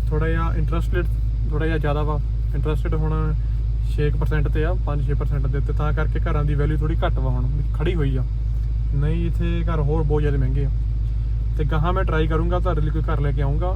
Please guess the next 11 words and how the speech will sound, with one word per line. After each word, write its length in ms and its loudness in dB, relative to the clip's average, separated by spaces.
ਜੇ 120 0
ਤੁਸੀਂ 180 0
ਚਾਹੋਗੇ 520 0
ਵੀ 200 0
ਸਾਨੂੰ 240 0
ਕੋਈ 140 0
ਸਵਿਮਿੰਗ 280 0
ਪੂਲ 140 0
ਵਾਲਾ 220 0
ਘਰ 60 -2
ਦਿਖਾਓ 380 0